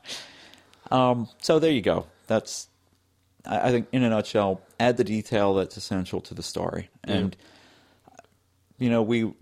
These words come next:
Speaker 1: we've talked about fantasy a little bit. We should maybe do a whole show on fantasy about world building and
Speaker 2: Yeah.
Speaker 1: stuff like that. I will add that one caveat that a lot of,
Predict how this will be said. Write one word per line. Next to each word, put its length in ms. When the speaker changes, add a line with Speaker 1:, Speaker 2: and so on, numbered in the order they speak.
Speaker 1:
we've 160
talked 260
about 300
fantasy 420
a 60
little 160
bit. 200
We 80
should 140
maybe 220
do 100
a 40
whole 180
show 260
on 140
fantasy 480
about 320
world 260
building 380
and 340
Speaker 2:
Yeah. 320
Speaker 1:
stuff 260
like 140
that. 260
I 100
will 260
add 240
that 200
one 220
caveat 560
that 120
a 40
lot 320
of, 140